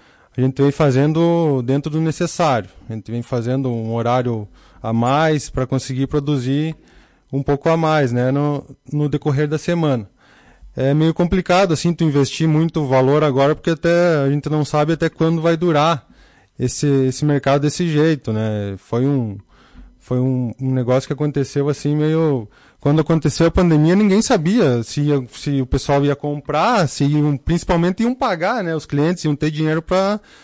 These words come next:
pra pagar as contas. Foi um susto muito, muito grande, assim, na época, né? Então, graças a,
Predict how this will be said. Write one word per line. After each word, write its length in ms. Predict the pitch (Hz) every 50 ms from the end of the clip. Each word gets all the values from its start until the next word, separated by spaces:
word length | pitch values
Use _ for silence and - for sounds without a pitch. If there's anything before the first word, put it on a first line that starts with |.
| - _ - -
pra 120 | 151 156
pagar 320 | - - 180 170 160 165
as 100 | 202 - -
contas. 320 | - 233 214 196 - - -
Foi 140 | - 156
um 100 | 165 170
susto 340 | 156 - - 180 185 - -
muito, 360 | 185 180 190 214 - - 262
muito 420 | 240 - 170 180 190 220 - - 240
grande, 400 | 208 208 202 214 220 208 180 143
assim, 220 | - - 156 156
na 160 | 170 180 180
época, 340 | 170 165 165 - - - 120
né? 140 | 113 113 107 - _ _ _ _ _ _ _ _ _ _ _ _ _ -
Então, 600 | 143 151 147 - 156 165 190 226 254 220 143 110 - _ - - _ _ _ _ -
graças 440 | 127 143 151 180 - - 214 175
a, 360 | 170 160 143 131 117 107 104